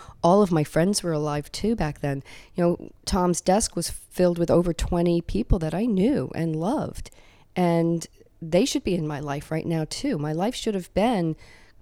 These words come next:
growing old with them. You know, we were going to birthdays and, um, wedding anniversaries and, and all of that together,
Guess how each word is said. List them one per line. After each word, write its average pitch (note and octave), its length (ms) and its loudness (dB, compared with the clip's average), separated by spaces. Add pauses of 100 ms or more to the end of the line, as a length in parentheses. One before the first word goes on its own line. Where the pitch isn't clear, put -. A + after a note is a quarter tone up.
(160)
growing F#3 400 4
old F3+ 340 4
with F3 220 -2
them. E3+ 340 6
You D#3 100 -2
know, E3+ 120 2
we G3 100 4
were E3 100 0
going F#3+ 340 2
to E3 200 -2
birthdays D#3 640 2
and, D3+ 220 -4 (440)
um, C#3+ 600 -2 (180)
wedding E3+ 360 4
anniversaries C#3+ 800 -4
and, C#3+ 220 -6
and D3 180 -4
all D3+ 160 -2
of D3 100 -4
that D#3+ 260 -2
together, D3+ 560 -2